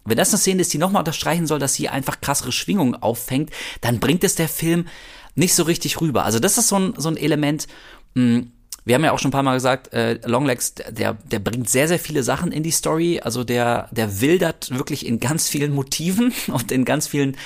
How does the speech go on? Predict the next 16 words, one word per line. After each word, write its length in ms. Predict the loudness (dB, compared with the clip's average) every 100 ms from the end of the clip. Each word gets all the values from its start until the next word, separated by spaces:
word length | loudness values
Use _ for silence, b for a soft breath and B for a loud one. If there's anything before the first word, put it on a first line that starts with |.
| B -2
Tonfällen. 680 | 2 2 2 0 0 -2 -4 B B B B 2
Ähm, 280 | 2 2 0
aber 200 | -2 -2
das 320 | 0 0 0
ist 120 | 0
ein 260 | -2 0 0
Story-Element, 720 | 0 0 2 0 2 0 0
das 320 | 0 0 -2 -8
finde 460 | -8 0 0 0
ich 220 | -2 -4 -2
unterentwickelt, 800 | 0 0 -2 -2 0 0 0 0
also 260 | 0 0 0
in 160 | -2 -2
einem 240 | -2 0 2
Maße, 520 | 2 2 0 -2 -4 B B B -2
dass 320 | 0 -2